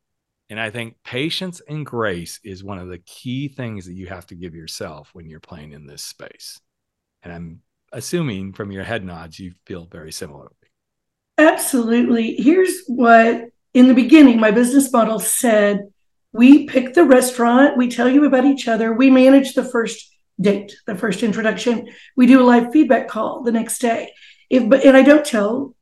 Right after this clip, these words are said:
Speaker 2: one party what the other one says, but if it sounds like it both, you know, both really enjoyed it, they'd like hanging out again, we coordinate the second date as well. In the beginning,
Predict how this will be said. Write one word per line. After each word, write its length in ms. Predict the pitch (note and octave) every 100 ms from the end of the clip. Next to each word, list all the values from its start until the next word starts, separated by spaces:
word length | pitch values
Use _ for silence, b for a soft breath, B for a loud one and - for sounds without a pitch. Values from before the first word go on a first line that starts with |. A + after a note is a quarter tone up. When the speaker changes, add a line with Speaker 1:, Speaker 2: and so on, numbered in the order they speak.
| _
Speaker 2:
one 260 | A#3+ A#3 A#3
party 220 | A#3 G#3
what 160 | A3 G#3+
the 140 | A3
other 140 | G#3+ G#3
one 140 | G#3
says, 400 | G3+ G#3+ A3 A#3+ b b b b
but 80 | A#3+
if 60 | A3
it 60 |
sounds 280 | - C#4 G#4+
like 140 | G4 B3
it 100 | A3+
both, 240 | A#3+ A#3+ - _ -
you 80 | G#3+
know, 100 | G3
both 320 | A3+ D#4 -
really 360 | A3 A#3+ D#4 A#3+
enjoyed 400 | A3 A3+ C4 C#4
it, 220 | A#3+ -
they'd 180 | G3+ G3+
like 240 | A#3+ C4+ G#3+
hanging 380 | G#3 B3 A#3+
out 160 | A#3 A3+
again, 580 | F#3 A#3+ C4 A3+ B3+ C#4 B B B -
we 220 | A3+ B3
coordinate 440 | - A#3 G#3 G#3
the 80 | A#3
second 340 | - A#3+ C4 A3
date 160 | G3+
as 140 | G3+ G#3
well. 440 | B3 A#3+ - - b b b b _
In 100 | C#4+
the 60 | C#4+
beginning, 880 | C#4+ A#3+ F4 - F#4 B3 A#3+ C#4+